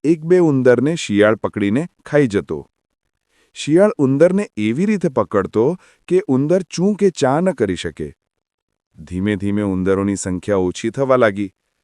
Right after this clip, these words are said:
આ ઉંદરોમાં એક ડાહ્યો ઉંદર પણ હતો. તે તરત જ સમજી ગયો કે આ શિયાળ સાધુ બનવાનો ઢોંગ કરીને ઉંદરોને ખાઈ જાય છે. એક દિવસ પ્રભુની ભક્તિ કરીને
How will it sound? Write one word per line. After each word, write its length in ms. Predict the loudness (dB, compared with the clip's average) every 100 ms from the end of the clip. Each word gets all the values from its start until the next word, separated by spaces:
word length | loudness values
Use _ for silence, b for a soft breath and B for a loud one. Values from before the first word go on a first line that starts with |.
| _ _ _ _
આ 180 | -4 0
ઉંદરોમાં 680 | 2 2 2 2 2 -2 -4 b b -2
એક 160 | -2
ડાહ્યો 420 | 0 0 0 0
ઉંદર 320 | 0 4 4 4
પણ 160 | 0
હતો. 420 | 0 -2 -4 -8 _ _ _ _ _ -4
તે 100 | -2
તરત 340 | 2 2 2
જ 100 | -2
સમજી 320 | 0 0 0 4
ગયો 280 | 6 6
કે 160 | 4 2
આ 60 | 2
શિયાળ 400 | -2 0 0 0
સાધુ 400 | -2 -4 0 2
બનવાનો 440 | 2 2 2 0
ઢોંગ 360 | -2 -2 -2 0
કરીને 500 | 0 2 0 -2 -4 b b b
ઉંદરોને 540 | 0 2 4 4 2 0
ખાઈ 220 | 0 0
જાય 200 | 2 0
છે. 320 | -2 -8 -8 _ _ _ _ _ _ _ -2
એક 180 | -2
દિવસ 360 | -2 -2 -2 -2
પ્રભુની 440 | 0 0 2 0
ભક્તિ 380 | 0 -4 -6 -8
કરીને 460 | 0 2 2 0